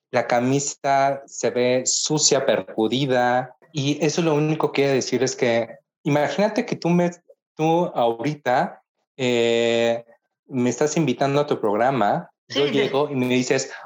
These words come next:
Speaker 1: "Hola, Joaquín". Eh, ¿cómo?
Speaker 2: <laughs>
Speaker 1: Me llamo Mauricio, ¿no?
Speaker 2: <laughs> Sí, claro.
Speaker 1: Entonces,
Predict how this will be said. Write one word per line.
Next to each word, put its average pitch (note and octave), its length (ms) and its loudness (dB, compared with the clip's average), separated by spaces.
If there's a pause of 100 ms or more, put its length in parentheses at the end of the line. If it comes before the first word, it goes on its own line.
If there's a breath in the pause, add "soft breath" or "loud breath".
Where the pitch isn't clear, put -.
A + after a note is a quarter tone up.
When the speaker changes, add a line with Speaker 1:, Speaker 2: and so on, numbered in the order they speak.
(240 loud breath)
Speaker 1:
"Hola, B3 340 2
Joaquín". F#3+ 680 0 (340)
Eh, A2+ 100 2 (140)
¿cómo? G#2 380 2
Speaker 2:
<laughs> - 0 -
Speaker 1:
Me A2 260 2
llamo A#2 260 0
Mauricio, A#2+ 600 -2
¿no? G#2+ 180 0
Speaker 2:
<laughs> A3 280 0
Sí, G#3+ 320 -2
claro. F3+ 280 2
Speaker 1:
Entonces, F3 320 0